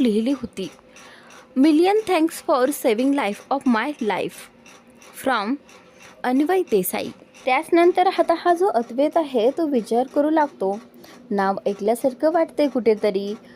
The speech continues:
पण कुणी, कोण अन्वय देसाई? त्याच्या ओळखीचा तरी नव्हता.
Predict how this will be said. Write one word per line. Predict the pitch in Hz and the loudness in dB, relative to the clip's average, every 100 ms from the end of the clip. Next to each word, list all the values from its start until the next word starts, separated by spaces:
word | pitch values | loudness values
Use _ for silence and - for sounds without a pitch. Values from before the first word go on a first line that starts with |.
| - - | -20 -2
पण | 381 415 | 2 2
कुणी, | 381 254 294 | 2 2 2
कोण | - 247 - 339 466 - - | 0 -4 0 2 0 -2 -2
अन्वय | 254 240 254 | 0 2 2
देसाई? | 220 220 - 214 202 214 | 0 -4 0 0 0 -4
त्याच्या | 208 208 247 | -6 -2 0
ओळखीचा | 190 185 214 214 240 | 2 0 -2 -2 0
तरी | 277 320 | 2 2
नव्हता. | 349 254 247 302 262 | 2 2 0 0 0